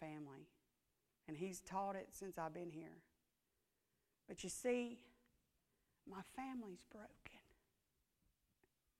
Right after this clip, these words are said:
So I could never catch it in the spirit. And I'd be, "Man, it's gonna talk about family again." <laughs> But I finally caught it in the spirit. <laughs>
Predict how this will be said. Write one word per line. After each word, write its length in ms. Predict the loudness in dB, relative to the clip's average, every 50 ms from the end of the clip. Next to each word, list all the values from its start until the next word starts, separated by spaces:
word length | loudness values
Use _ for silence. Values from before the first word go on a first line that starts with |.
| _ _ _ _ _ -20 -20 -20 -20 -20 -20 -20 -18 -18 -12
So 320 | -8 -6 -2 0 2 2 4
I 100 | 2 2
could 280 | 0 0 -2 0 0 2
never 460 | 0 0 0 0 0 -2 -4 -6 -8 -6
catch 460 | -6 -4 0 2 2 2 0 -2 -2
it 80 | -2 -2
in 120 | -2 -4 -4 -6
the 60 | -6
spirit. 600 | -6 -6 -4 -4 -4 -2 -2 -4 -6 -8 -12 -16 -20 -20 _ _ _ _ _ _ _ _ _ _ _ _ _ _ _ _ _ _ _ _ _ _ _ _ _ -12 -10
And 100 | -6 -4
I'd 120 | -4 -4
be, 80 | -4 -6
"Man, 320 | -4 -4 -4 -4 -2 -4
it's 200 | -4 -4 -6 -12 -10 -10
gonna 100 | -10 -6 -6
talk 140 | -6 -6 -6 -10 -6
about 240 | -4 -4 -4 -2 -2
family 340 | -4 -2 0 0 -2 -2 -4 -8 -10 -10 -4
again." 140 | -2 -2 0
<laughs> 140 | 0 -2 -6 -8 -10 -18 -20 -20 -20 -20 -20 -20 _ -20 -20 _ _ -16 -14 -10 -10 -10 -10 -10 -12 -14 -14 -16 -18 -20 -20 -20 -20 -20 _ _ _ _ _ -20 -20 _ _
But 140 | 6 6 6
I 80 | 6 4 2 2
finally 400 | 4 6 6 6 4 2 0 0 0
caught 340 | 2 10 12 12 12 12
it 100 | 10 8
in 160 | 6 4 4 4
the 60 | 4
spirit. 720 | 2 2 2 4 4 6 6 6 2 0 -2 -4 2 8
<laughs> 60 | 10